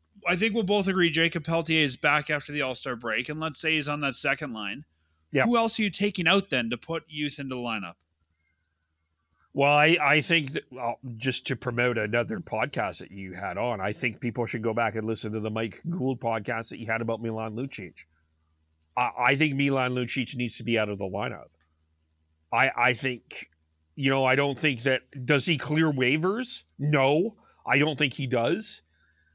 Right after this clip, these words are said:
Speaker 2: Well, maybe. I don't, I mean, I think it's tough. That, that cap hit is really tough, which a lot of teams to take, but I don't think that Lucic should be a regular part of this lineup anymore.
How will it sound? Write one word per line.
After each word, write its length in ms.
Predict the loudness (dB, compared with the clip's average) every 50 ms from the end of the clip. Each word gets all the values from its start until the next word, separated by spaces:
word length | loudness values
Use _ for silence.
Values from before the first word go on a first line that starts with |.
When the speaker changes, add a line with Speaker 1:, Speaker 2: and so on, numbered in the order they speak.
| _ _ _ _ -4
Speaker 2:
Well, 100 | -2 2
maybe. 380 | 2 4 2 2 2 0 0
I 100 | 2 2
don't, 160 | 2 2 2 2
I 120 | 2 2
mean, 180 | 2 2 2 2
I 100 | 0 0
think 160 | 0 0 -2
it's 160 | -2 -4 -4
tough. 220 | -2 -2 0 0
That, 180 | 0 -2 -2 -4 _ _ -4
that 160 | -4 -4 -4
cap 320 | -4 -2 2 2 2 2 0
hit 180 | -2 -4 -4
is 140 | -4 -6 -8
really 320 | -6 -2 -2 -2 -2 -4 -6
tough, 400 | -2 0 0 0 0 0 -4 -8 _ _ _ _ _ _ _ _ _ -20 -20 -20 _ -20 -20 _ _ _
which 180 | -8 -6 -4 -2
a 80 | 0 2
lot 220 | 4 4 4 2
of 80 | 0 0
teams 240 | -2 -2 -2 -2
to 80 | -4 -2
take, 240 | 0 0 0 0 0
but 100 | 0 2
I 160 | 2 2 2
don't 240 | 2 0 -2 -2 -4
think 160 | -6 -6 -4
that 140 | -4 -6 -2
Lucic 560 | -2 -2 -2 -2 -2 -4 -4 -4 -4 -8 -6
should 220 | -4 -2 -2 -2 0
be 120 | 2 2
a 60 | 2
regular 460 | 2 0 0 -2 0 0 0 0 -2 -2
part 240 | -2 -2 -2 0
of 60 | 0 -2
this 160 | -4 -4 -4
lineup 380 | -6 -4 -4 -4 -4 -6 -6
anymore. 380 | -6 -8 -8 -8 -10 -12 -14